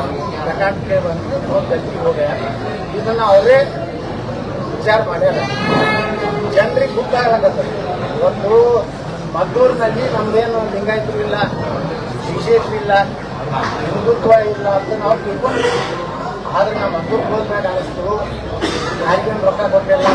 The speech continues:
ಪೆಟ್ರೋಲ್ ಹಾಕ್ಸಿಲ್ಲ, ಯಾವಾಗ ರೊಕ್ಕ ಕೊಟ್ಟಿಲ್ಲ, ದಾರು ಕೊಟ್ಟಿಲ್ಲ. ಹದಿನೈದರಿಂದ ಇಪ್ಪತ್ತು ಸಾವಿರ ಯುವಕರು ಕೊಡ್ತಾರಂದ್ರೆ ಈ ರಾಜಕೀಯ, ಎಲ್ಲ ರಾಜಕೀಯ ಪಕ್ಷಗಳು ಇವತ್ತು ಒಂದು ರೀತಿ ಪುನರ್ ಚರ್ಚೆ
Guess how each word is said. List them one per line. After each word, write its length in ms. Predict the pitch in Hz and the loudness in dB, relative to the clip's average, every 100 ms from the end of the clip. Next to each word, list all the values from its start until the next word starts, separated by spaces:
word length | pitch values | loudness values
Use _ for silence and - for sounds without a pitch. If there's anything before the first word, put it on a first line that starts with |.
| 190 185 - - | 2 0 -2 -4
ಪೆಟ್ರೋಲ್ 280 | 165 - 196 | -2 2 0
ಹಾಕ್ಸಿಲ್ಲ, 400 | 185 185 180 180 180 185 156 | 0 -2 0 0 0 0 -2
ಯಾವಾಗ 260 | 160 180 185 175 | 0 2 2 0
ರೊಕ್ಕ 180 | 160 196 190 | 0 0 0
ಕೊಟ್ಟಿಲ್ಲ, 300 | - - 180 196 170 | -2 -4 -2 0 2
ದಾರು 160 | 190 - | 0 0
ಕೊಟ್ಟಿಲ್ಲ. 400 | - - 165 170 - 160 - - 233 - - 143 | -4 -4 -6 -6 -8 -8 -8 -8 -6 -6 -6 -6
ಹದಿನೈದರಿಂದ 580 | 160 196 233 226 233 214 | -4 -2 -2 -2 -4 -4
ಇಪ್ಪತ್ತು 260 | 175 226 - | -2 -2 0
ಸಾವಿರ 260 | 202 233 220 214 | 2 2 2 2
ಯುವಕರು 320 | 254 254 240 214 | 2 2 -2 -2
ಕೊಡ್ತಾರಂದ್ರೆ 560 | 202 180 160 147 190 - - - - 147 - - - - - - - | -2 -2 -4 -4 -4 -4 -8 -10 -10 -10 -10 -10 -10 -8 -8 -6 -4
ಈ 100 | 262 294 294 233 | -2 -2 2 4
ರಾಜಕೀಯ, 340 | 202 - - 240 - | 4 2 2 2 2
ಎಲ್ಲ 100 | 220 269 269 | 4 6 6
ರಾಜಕೀಯ 280 | 254 - 254 240 | 4 2 0 0
ಪಕ್ಷಗಳು 400 | - 214 247 247 | -4 0 2 2
ಇವತ್ತು 300 | 233 - 247 220 202 | -2 -2 -2 0 0
ಒಂದು 140 | 202 190 | -2 -6
ರೀತಿ 240 | 196 - 214 - - - - - - - - - - | -6 -8 -6 -6 -6 -8 -12 -12 -12 -12 -12 -12 -6
ಪುನರ್ 360 | 202 226 277 285 - | -4 4 6 6 4
ಚರ್ಚೆ 300 | 233 233 240 | -2 -2 -2